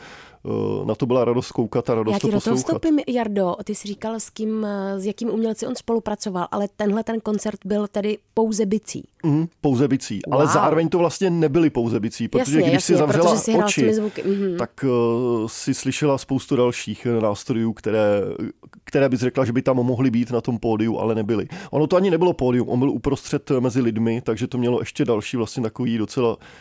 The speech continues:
Speaker 1: silný, eh, zážitek v tom smyslu, že, že ta blízkost s tím hudebníkem je samozřejmě něco jiného, než když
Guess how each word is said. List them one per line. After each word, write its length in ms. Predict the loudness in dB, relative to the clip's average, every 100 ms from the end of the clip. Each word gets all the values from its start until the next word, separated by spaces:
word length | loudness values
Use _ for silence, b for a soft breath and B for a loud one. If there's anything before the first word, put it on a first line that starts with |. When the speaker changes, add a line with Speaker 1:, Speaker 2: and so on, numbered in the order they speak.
| B B
Speaker 1:
silný, 680 | -4 0 2 4 4 2 0
eh, 220 | -2 -2
zážitek 460 | 0 -2 -2 -4 -4
v 60 | -4
tom 160 | -4
smyslu, 480 | -2 -4 -4 -4 -2
že, 160 | 0 2 2 2 -2 -6 -16 -8
že 120 | -4
ta 120 | -2 0
blízkost 420 | -2 -4 -6 -8
s 40 |
tím 140 | -4 -4
hudebníkem 480 | -2 -2 -2 -4
je 60 | -6
samozřejmě 400 | -4 -6 -4 -4
něco 260 | -4 -4 -4
jiného, 340 | -2 -2 -2
než 160 | -4 -6
když 220 | -8 -10